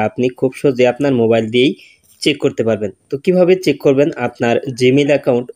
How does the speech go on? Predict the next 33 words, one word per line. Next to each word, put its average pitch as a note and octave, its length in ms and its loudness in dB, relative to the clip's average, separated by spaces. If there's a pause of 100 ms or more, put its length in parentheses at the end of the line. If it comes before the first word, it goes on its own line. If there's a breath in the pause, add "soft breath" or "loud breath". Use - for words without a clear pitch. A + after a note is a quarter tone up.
অন্য C3+ 140 0 (160)
কোনো A#2 140 -2 (100)
ডিভাইসে A#2 400 2 (500 soft breath)
ব্যবহার B2+ 360 4
হচ্ছে A#2+ 320 -2
কিনা C3+ 160 -2 (100)
তার A#2 200 0
প্রসেসটাই A#2+ 540 -2
এখন G#2+ 180 -6 (120)
আপনাদেরকে A2 440 -6 (100)
দেখিয়ে B2 260 0
দিব, B2 80 -2 (500 soft breath)
তাই A2 240 2
ভিডিওটি A#2 380 0 (140)
কন্টিনিউ C#3 340 0 (120)
শেষ A#2 140 0 (100)
পর্যন্ত A#2+ 340 2 (140)
দেখতে G#2 280 -2
থাকুন। G#2 240 -4 (600 soft breath)
আর C3+ 160 0
আপনি C#3+ 240 -4
আমার C#3+ 180 4
এই C3 120 -4
চ্যানেলে C3 320 2 (140)
নতুন A#2+ 220 0 (100)
ভিজিট A#2+ 240 -2 (140)
করে B2+ 240 4
থাকলে C#3 200 0 (120)
ডিসাইড B2+ 360 2
বিডি D3+ 260 0
চ্যানেলটি A2+ 340 0 (100)
সাবস্ক্রাইব A2 460 -2
করে C3+ 120 0